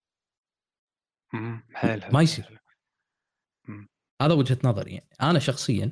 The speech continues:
Speaker 1: لا،
Speaker 2: آه،
Speaker 1: ممتازة صراحة. حلو،
Speaker 2: لعبة،
Speaker 1: تفضل.
Speaker 2: آه، لعبة، آه، Song of Horror. لعبة ذكرتها بأول، آه، البودكاست، إن أنا لعبتها. أنا ما أحب ألعاب الرعب،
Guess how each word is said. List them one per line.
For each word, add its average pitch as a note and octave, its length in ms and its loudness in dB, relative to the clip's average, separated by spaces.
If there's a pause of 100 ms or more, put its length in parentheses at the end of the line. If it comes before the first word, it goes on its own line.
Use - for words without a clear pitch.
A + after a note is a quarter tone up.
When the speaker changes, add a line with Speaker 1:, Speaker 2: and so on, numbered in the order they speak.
(720)
Speaker 1:
لا، A2 300 4
Speaker 2:
آه، - 20 4
Speaker 1:
ممتازة A2+ 340 -2
صراحة. - 320 -20 (280)
حلو، B2 180 0
Speaker 2:
لعبة، C3 420 2
Speaker 1:
تفضل. B2 180 0
Speaker 2:
آه، A#2 380 2 (580)
لعبة، A#2 320 0 (100)
آه، A2 300 -2
Song D#3 320 2
of - 40 -6
Horror. G2 260 -8 (840)
لعبة A2 340 2
ذكرتها A2+ 460 -2
بأول، G#2 400 -2
آه، - 440 -10
البودكاست، G#2 640 -4 (260)
إن B2 80 2
أنا E3 140 4
لعبتها. A2+ 400 -6
أنا D#3+ 80 4
ما E3 80 6
أحب C3 200 -4
ألعاب G2 220 -6
الرعب، G#2+ 200 -10